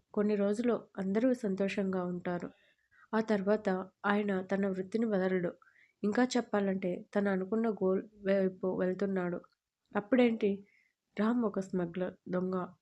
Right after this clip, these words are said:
డాన్ లాగే ఉండటానికి అత్తయ్య మామయ్య ఒప్పుకుంటారా?" అని అడిగింది తీక్షణంగా. తాతయ్య, "అంటే వీరా అవి వదిలేయలేదా?"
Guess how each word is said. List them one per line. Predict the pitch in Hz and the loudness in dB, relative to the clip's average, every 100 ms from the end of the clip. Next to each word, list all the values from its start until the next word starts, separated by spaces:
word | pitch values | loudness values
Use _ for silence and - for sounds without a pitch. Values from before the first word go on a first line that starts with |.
| - | -10
డాన్ | 180 190 180 214 - _ _ | -2 0 0 -4 -14 _ _
లాగే | - 190 190 208 233 | -4 2 4 4 4
ఉండటానికి | 185 185 185 180 175 175 - - | 2 0 -2 -2 -2 -4 -4 -6
అత్తయ్య | 190 190 254 269 | -6 2 4 6
మామయ్య | 254 196 190 185 180 - | 4 2 2 0 0 -4
ఒప్పుకుంటారా?" | 180 - - 226 214 180 175 226 - 202 | -8 -6 -2 0 0 -2 -4 -8 -8 -2
అని | 196 | 0
అడిగింది | 185 180 185 196 233 - | 2 0 0 -2 -6 -6
తీక్షణంగా. | 208 208 - 190 175 170 - - _ _ _ _ | -8 -6 -2 -2 -2 -6 -10 -20 _ _ _ _
తాతయ్య, | 208 208 220 226 196 - - | -2 0 2 4 2 0 -4
"అంటే | 190 190 214 190 180 - _ _ _ _ - | -2 2 4 4 0 -10 _ _ _ _ 0
వీరా | 208 247 262 220 - - _ _ _ _ _ - | 4 6 6 4 0 -12 _ _ _ _ _ -2
అవి | 202 220 202 | 4 6 6
వదిలేయలేదా?" | 190 190 208 233 226 196 185 180 175 185 | 4 4 4 4 4 2 0 0 -2 -4